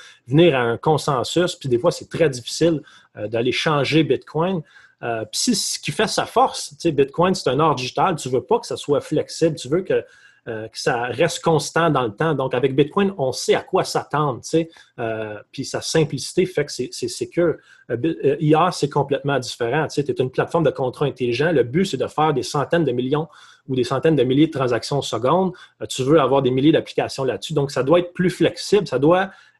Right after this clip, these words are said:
être rapide à innover, mais impossible à venir attaquer. Donc, les gens qui sont au pouvoir dans ios peuvent facilement arriver à un consensus sur un, un bon changement, une amélioration, puis c'est fait des fois en dedans d'une heure, là. On peut parler à tout le monde, puis, tu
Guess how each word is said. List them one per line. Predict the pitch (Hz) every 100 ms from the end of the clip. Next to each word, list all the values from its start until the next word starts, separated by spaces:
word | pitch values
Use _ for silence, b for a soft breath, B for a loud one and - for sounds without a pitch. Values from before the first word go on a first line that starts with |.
| -
être | 147 151
rapide | - 135 - 208 185
à | - 208
innover, | 185 151 123 165 262 -
mais | 139 180 190 -
impossible | 196 196 131 - 220 175 - -
à | 127
venir | 135 170 180 - - _ -
attaquer. | 180 156 - 139 - _ 151
Donc, | 151 156
les | 139
gens | 160 226
qui | -
sont | 156 147
au |
pouvoir | 151 156 139 185 165
dans | 127 135
ios | 139 180 208 - b b b -
peuvent | 151 139
facilement | - 226 - 180 165 208 147
arriver | 131 143
à | 151
un |
consensus | 135 151 147 123 - 208 196
sur | 160 135
un, | 135 139
un | 127
bon | 156 214
changement, | - 175 139 131 160 233 b -
une | 151
amélioration, | 151 151 156 143 131 - 170 233
puis | 208 _ - -
c'est | 139
fait | - 196
des | 131
fois | - 185
en | 131
dedans | 151
d'une | 147 170
heure, | 160 127
là. | 107 123 123
On | 113
peut | 160 156
parler | 151 147
à | 175
tout | -
le | 151
monde, | 156 185 160
puis, |
tu | 135